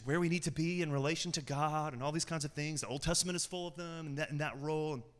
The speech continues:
here's Jesus." And it's, it's certainly true, but it's not, like, all that is true of, of who this person is. But you get the feeling,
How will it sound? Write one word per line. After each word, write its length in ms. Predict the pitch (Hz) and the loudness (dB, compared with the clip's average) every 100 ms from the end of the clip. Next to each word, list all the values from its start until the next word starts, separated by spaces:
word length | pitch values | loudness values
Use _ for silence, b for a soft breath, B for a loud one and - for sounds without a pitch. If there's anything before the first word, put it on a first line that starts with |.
| - - - - | -20 -20 -18 -6
here's 220 | 156 151 | 0 2
Jesus." 580 | - 165 180 135 151 139 | 2 4 6 4 6 4
And 100 | 120 B B B B | 2 B B B B
it's, 260 | - - | 4 4
it's 120 | - | 6
certainly 400 | - 240 262 190 | 6 4 2 0
true, 600 | 135 - - 226 294 147 123 | 8 8 8 4 2 2 2
but 180 | 131 127 | -2 -4
it's 240 | 139 - - | -2 0 2
not, 260 | 226 147 | 0 -2
like, 300 | 131 110 - - _ - - _ _ _ _ - | -6 -12 -14 -20 _ -20 -20 _ _ _ _ -10
all 240 | - 156 196 | -2 0 2
that 140 | 123 | -2
is 160 | 101 - | -2 -2
true 380 | - 95 95 123 - - - - _ _ _ - | -2 -6 -8 -10 -14 -20 -20 -20 _ _ _ -12
of, 300 | 107 101 - - | -10 -8 -12 -14
of 80 | 113 | -12
who 220 | - 127 | -4 -2
this 400 | 117 107 - - - | -2 -2 0 -2 -2
person 400 | - 104 - 107 | -6 -4 -6 -4
is. 240 | 123 95 - | -8 -6 -6
But 160 | 160 | -4
you 80 | 165 | -4
get 240 | 151 233 | -4 -6
the 60 | 156 | -6
feeling, 640 | - 208 226 143 117 151 | -6 -2 0 0 0 -2